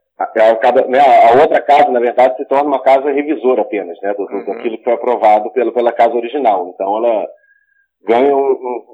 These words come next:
Speaker 1: um certo poder aí na tramitação do projeto, né?
Speaker 2: Tá.
Speaker 1: Então, eu vi, eu acho que, que, que eles,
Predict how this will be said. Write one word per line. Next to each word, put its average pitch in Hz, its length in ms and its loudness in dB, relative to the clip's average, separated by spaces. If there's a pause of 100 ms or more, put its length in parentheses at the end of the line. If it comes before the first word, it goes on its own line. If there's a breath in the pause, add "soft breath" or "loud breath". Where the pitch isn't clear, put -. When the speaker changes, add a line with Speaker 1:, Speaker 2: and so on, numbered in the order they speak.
(140)
Speaker 1:
um 107 100 -14
certo 113 840 -4
poder 131 380 2
aí 110 140 0
na 120 120 0
tramitação 120 540 -6
do 113 100 -8
projeto, 98 460 -6 (140)
né? 87 80 -12 (440)
Speaker 2:
Tá. 101 160 -18 (160)
Speaker 1:
Então, 113 340 0
eu 151 140 4
vi, 117 140 0
eu 127 160 6
acho 127 220 2
que, 139 100 -6
que, 143 180 -6
que 139 120 -6
eles, 120 560 -4